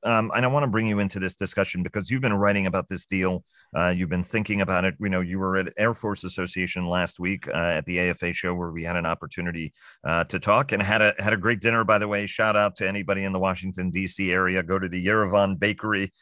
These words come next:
um, in, uh, Adams, uh, Morgan. Uh, lovely little place, and they're just getting started up. Uh, the food's great, and the honey cake was fantastic.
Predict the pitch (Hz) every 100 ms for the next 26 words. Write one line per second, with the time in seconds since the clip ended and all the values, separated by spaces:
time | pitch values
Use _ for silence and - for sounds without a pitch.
0 | - - 87 92 92 90 90 87 90 95
1 | 95 92 87 90 90 90 87 101 98 87
2 | - 82 92 90 90 80 98 98 95 95
3 | 90 87 - 90 85 90 98 95 98 95
4 | 92 95 92 - 95 90 82 85 80 87
5 | - 90 87 - 90 85 87 87 - _
6 | - - - 87 82 - 98 87 87 90
7 | 82 85 80 98 90 - 87 - 76 78
8 | - 85 80 87 80 - -